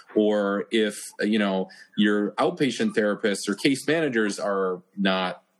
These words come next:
y-, you know, just have a different capacity, you might not feel comfortable discharging these people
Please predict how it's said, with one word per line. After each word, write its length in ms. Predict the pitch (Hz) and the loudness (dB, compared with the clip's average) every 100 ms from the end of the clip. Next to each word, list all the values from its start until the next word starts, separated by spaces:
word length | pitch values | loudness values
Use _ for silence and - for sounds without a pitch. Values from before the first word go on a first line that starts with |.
| 92 | -10
y-, 320 | 82 - 107 117 | -6 0 0 2
you 140 | 107 | 2
know, 220 | 98 92 | 2 0
just 180 | 98 101 | -2 0
have 120 | 117 | 0
a 40 | 101 | 0
different 300 | 113 104 - | 0 -2 -4
capacity, 680 | - 90 123 - 123 180 - - - - | -2 -2 -2 -2 -2 -2 -4 -16 -6 0
you 100 | 220 | 2
might 240 | 156 110 | 2 0
not 340 | 104 101 98 - | 0 0 -2 -4
feel 300 | - 101 90 | 0 0 0
comfortable 880 | - 139 135 113 87 87 85 87 - 90 | -2 -2 0 -2 0 0 0 -4 -4 0
discharging 580 | 151 - 98 90 - | 0 0 -2 -2 -2
these 180 | 165 170 | -4 -4
people 540 | - - - 170 165 | -2 -2 0 -2 -2